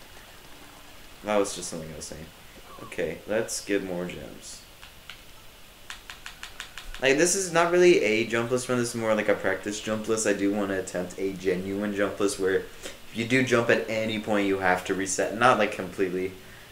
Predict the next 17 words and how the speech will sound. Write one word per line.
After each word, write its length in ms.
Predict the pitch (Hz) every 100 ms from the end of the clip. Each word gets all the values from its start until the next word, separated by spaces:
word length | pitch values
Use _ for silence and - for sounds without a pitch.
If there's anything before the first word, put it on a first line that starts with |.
| - -
but 260 | 90 80 - - - -
more 400 | 98 104 98 95
enough, 380 | 90 87 78 - - -
you 80 | 80
know. 140 | 78 73 - - - - - - - - - - - - - - - - - - - - - - - - - 104
At 60 |
least, 200 | 107 98
like, 160 | 98 92
rewind. 460 | 92 87 71 73 - - - - - - - - - - -
Is 60 |
there 100 | 104
stuff 240 | 101 113 -
here? 160 | 104 -
I 760 | - - - - - - -
thought 100 | -
there 100 | -
was. 260 | - -